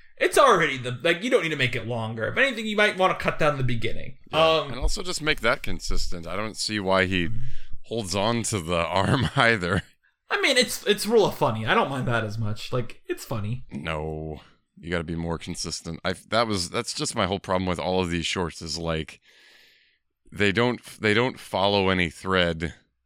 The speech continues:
Speaker 2: and, and see what its natural conclusions
Speaker 1: <laughs> I mean,
Speaker 2: would be.
Speaker 1: Isn't that what Batteries Not Included? So, but
Speaker 2: I feel, I, actually, I feel like that's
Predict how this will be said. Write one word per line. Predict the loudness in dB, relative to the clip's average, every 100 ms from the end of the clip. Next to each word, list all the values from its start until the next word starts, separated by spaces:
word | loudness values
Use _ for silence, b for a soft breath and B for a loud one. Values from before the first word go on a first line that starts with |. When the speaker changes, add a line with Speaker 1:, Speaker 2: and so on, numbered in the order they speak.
| _ _ _ -20 -20 _
Speaker 2:
and, | 0 0 0 -4 -4
and | -4 -2
see | -2 0
what | 2 2 0
its | -2
natural | 0 0 0 -2 -4 -4
conclusions | -6 -6 -2 2 2
Speaker 1:
<laughs> |
I |
mean, | 4 2
Speaker 2:
would | 0 -2
be. | -2 -2 -4 -10 -10
Speaker 1:
Isn't | -8 -4
that | 0 0
what | 0
Batteries | -2 -2 -2 -2
Not | -2 -4
Included? | -4 -6 -6 -6 -8 -14 _
So, | -12 -6 -4 -4 -6 -14 _ _ _ _ _ _ _ _ _ _ _ _ _ _ _ _ _ _ _
but | -14 -6 -4
Speaker 2:
I |
feel, | -4 -4
I, | -4 -4
actually, | 0 0 0 2 2
I |
feel | 2 2
like | 4 2 2
that's | 0 0 -4